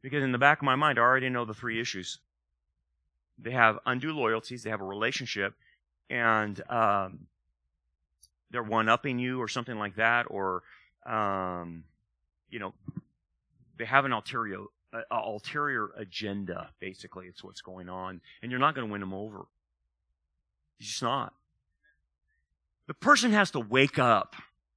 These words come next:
okay? That's what has to happen. And you can see the people that wake up, they are hungry for what? The Word of God.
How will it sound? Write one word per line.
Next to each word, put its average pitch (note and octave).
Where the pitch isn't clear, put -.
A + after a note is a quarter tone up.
okay? C#3
That's F#3+
what F#3+
has D3
to C3
happen. A#2
And E3
you G3+
can A3
see -
the G3
people E3
that B2+
wake B2
up, C#3+
they D#3
are C#3
hungry F#3
for D3
what? C3
The G#2+
Word A#2
of G2+
God. D#3